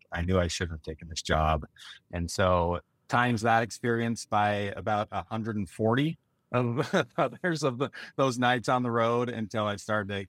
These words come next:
get a couple of deals to fall. And that coincided with Skullcandy getting bigger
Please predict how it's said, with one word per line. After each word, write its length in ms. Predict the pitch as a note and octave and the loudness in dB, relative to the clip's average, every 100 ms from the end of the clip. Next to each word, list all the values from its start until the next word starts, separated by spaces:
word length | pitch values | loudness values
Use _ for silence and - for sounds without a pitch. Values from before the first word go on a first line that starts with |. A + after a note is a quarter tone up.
| A2 | -6
get 140 | G#2 | -6
a 60 | G2 | 0
couple 260 | G#2 F#2+ | -2 -2
of 100 | G2 | -4
deals 260 | G#2 G#2 G2+ | -2 -4 -4
to 80 | F2+ | -2
fall. 640 | G#2+ G#2 G2 G2 F#2+ F#2 - _ _ _ | 4 6 6 4 2 0 -8 _ _ _
And 440 | F#2+ F#2 F#2 F#2 | -6 -4 -4 -2
that 240 | G2+ A2 A2 | 2 2 2
coincided 560 | A2+ G#2+ G2+ G#2+ G#2 | 0 0 2 2 2
with 140 | G2+ F#2 | -2 -4
Skullcandy 600 | - A2 G#2 A2+ G#2 G2+ | -2 -2 -2 -4 -4 -4
getting 280 | G2+ G2 F#2+ | -4 -2 2
bigger 680 | C3+ C3+ C#3 B2+ A#2+ A#2 | 2 4 4 4 2 0